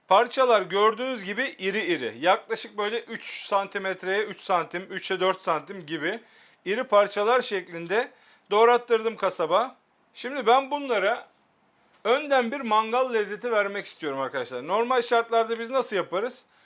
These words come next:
Yağı eritiriz. O yağda ilk başta bir eti mühürleriz. Aslında mühürleme diyoruz ama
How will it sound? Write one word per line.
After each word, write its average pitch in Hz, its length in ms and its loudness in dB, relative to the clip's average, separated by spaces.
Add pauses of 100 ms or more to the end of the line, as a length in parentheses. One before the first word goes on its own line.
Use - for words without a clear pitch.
(1120)
Yağı 240 280 8
eritiriz. 240 760 -4 (580)
O 233 120 2
yağda 247 640 2 (580)
ilk 262 220 -4
başta 220 380 2
bir 247 140 -4
eti 247 240 -2
mühürleriz. 214 760 0
Aslında 226 360 2
mühürleme 233 640 -2
diyoruz 190 320 -4
ama 226 340 0